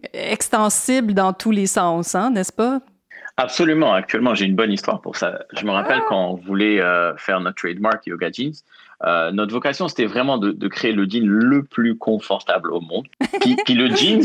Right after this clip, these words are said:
Speaker 2: et, et le confort n'étaient pas si-, synonymes dans ces années-là. Donc, ce qui, ce qui
Speaker 1: Non.
Speaker 2: est intéressant, c'est que quand on a essayé de, de, de, de, de, de présenter notre concept, ils se sont dit, « Ben, c'est impossible, c'est, c'est porteur, euh, à confusion, c'est pas vrai que tu peux faire du yoga. » Donc,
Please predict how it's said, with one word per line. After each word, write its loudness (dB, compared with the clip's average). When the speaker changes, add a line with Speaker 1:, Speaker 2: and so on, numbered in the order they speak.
Speaker 2:
et, 0
et 2
le 2
confort 2
n'étaient -2
pas 2
si-, -6
synonymes -4
dans -2
ces -8
années-là. -2
Donc, -6
ce -10
qui, -12
ce -8
qui 0
Speaker 1:
Non. -2
Speaker 2:
est -2
intéressant, 0
c'est -4
que -2
quand 0
on 0
a 2
essayé -2
de, -2
de, -2
de, -4
de, 0
de, -6
de -2
présenter 0
notre -2
concept, -2
ils -4
se -10
sont -2
dit, « -2
Ben, 2
c'est -4
impossible, -2
c'est, -4
c'est -6
porteur, -2
euh, 2
à -6
confusion, -6
c'est -10
pas 0
vrai -4
que -10
tu -14
peux -14
faire -4
du -18
yoga. » -2
Donc, -4